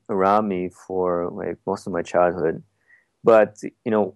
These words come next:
as immigrants, when we come to a different country, we're often faced with, uh, financial problems and just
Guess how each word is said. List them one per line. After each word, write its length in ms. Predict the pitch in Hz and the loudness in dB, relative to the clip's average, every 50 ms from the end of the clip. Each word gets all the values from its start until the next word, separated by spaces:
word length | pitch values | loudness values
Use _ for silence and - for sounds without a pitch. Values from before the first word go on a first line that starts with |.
| _ - | _ 0
as 200 | 117 113 110 110 | 0 0 0 0
immigrants, 640 | - 123 131 135 127 113 104 95 95 92 98 - - | -2 0 2 2 2 2 2 2 2 0 -2 -4 -4
when 180 | 101 98 95 | -2 -2 0
we 120 | 95 95 95 | 0 0 -2
come 280 | - - 101 101 98 95 | 0 0 0 0 0 -2
to 260 | - - 101 95 92 | -2 0 2 4 4
a 60 | 92 90 | 2 2
different 400 | 95 104 101 - 98 95 90 - | 0 -2 -2 -2 -4 -4 -4 -4
country, 360 | - 101 101 98 - 95 90 | -2 -2 -2 -2 -2 -2 0
we're 220 | 90 95 92 92 | 4 4 6 6
often 320 | 92 95 - - 98 92 87 | 6 4 2 0 -4 -6 -4
faced 420 | - 92 90 87 85 - - - | 0 2 2 2 2 0 -4 0
with, 320 | 95 92 90 92 85 82 | 4 6 6 6 6 4
uh, 200 | 85 92 90 87 | 4 4 4 2
financial 560 | 85 - - 90 87 87 90 90 90 - - 92 | 2 -2 -4 -4 -2 0 -2 -2 -2 -4 -4 -4
problems 580 | - - 98 98 95 95 95 92 92 - - | 0 0 0 2 2 0 -2 -2 -6 -8 -8
and 160 | - 87 87 | -8 -8 -6
just 360 | 82 85 85 85 - - _ | -4 -2 -2 -2 -4 -8 _